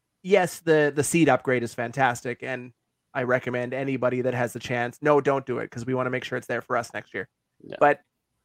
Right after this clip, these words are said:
Speaker 1: like, they need to take a, take that and find a way to use that to market, because they're not doing that at all. There's no value.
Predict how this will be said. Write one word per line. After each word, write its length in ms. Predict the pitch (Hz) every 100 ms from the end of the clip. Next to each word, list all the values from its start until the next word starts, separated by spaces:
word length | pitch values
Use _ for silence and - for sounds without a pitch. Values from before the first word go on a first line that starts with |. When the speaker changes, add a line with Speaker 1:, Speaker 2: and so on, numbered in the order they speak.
| _
Speaker 1:
like, 220 | 185 175 _ _ _ _ _ _ _ _
they 160 | 202
need 160 | 208 240
to 100 | 269
take 260 | - 196 196
a, 100 | - _
take 320 | - 190 -
that 280 | 156 139 139
and 120 | 147
find 280 | - 147 156
a 40 |
way 160 | 151 147
to 160 | 139 143
use 420 | 123 131 156 139
that 300 | 135 127 -
to 120 | -
market, 540 | 120 113 113 113 - - _ _ _ _ _ _
because 260 | - 147 151
they're 120 | 156
not 300 | 147 151 180
doing 240 | 165 139 127
that 160 | 123
at 100 | 117
all. 220 | 120 131
There's 220 | 120 147 170
no 100 | 226
value. 480 | 143 139 180 127